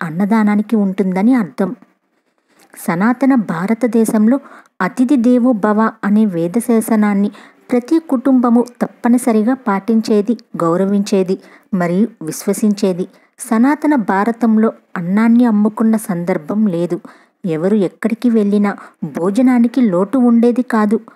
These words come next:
ఇందుకు సంబంధించిన అనేక ఇతిహాసాలు పురాణాలలో ఉండడమే కాక జనబాహుల్యంలో కూడా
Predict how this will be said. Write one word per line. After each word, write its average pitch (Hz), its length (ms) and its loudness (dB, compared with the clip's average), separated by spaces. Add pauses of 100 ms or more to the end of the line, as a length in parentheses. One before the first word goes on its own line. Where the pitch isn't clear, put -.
(160)
ఇందుకు 311 400 2
సంబంధించిన 294 920 0 (140)
అనేక 226 340 2
ఇతిహాసాలు 247 840 2
పురాణాలలో 240 840 0
ఉండడమే 208 540 2
కాక 226 420 -2 (540)
జనబాహుల్యంలో 240 1040 2
కూడా 254 320 0